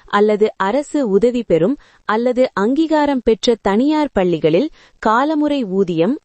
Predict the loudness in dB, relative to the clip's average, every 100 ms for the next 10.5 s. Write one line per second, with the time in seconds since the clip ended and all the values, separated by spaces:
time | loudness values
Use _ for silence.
0 | _ -2 0 0 0 0 0 -2 0 -2
1 | 0 0 -2 -6 -2 0 2 2 -2 -2
2 | -2 0 0 2 0 0 -2 -2 0 0
3 | -2 -6 -20 _ 2 2 2 -2 0 0
4 | -2 -2 0 0 0 -4 -4 -2 -4 -4
5 | -6 -2 -2 0 0 0 -2 -2 -2 0
6 | 0 -4 -20 _ -4 -2 0 -2 0 -2
7 | -2 -2 -2 -4 0 0 2 0 0 0
8 | 2 0 2 0 -2 -10 _ _ 0 2
9 | 2 2 -2 -4 -2 0 0 -2 -4 -4
10 | -2 -2 -2 0 -2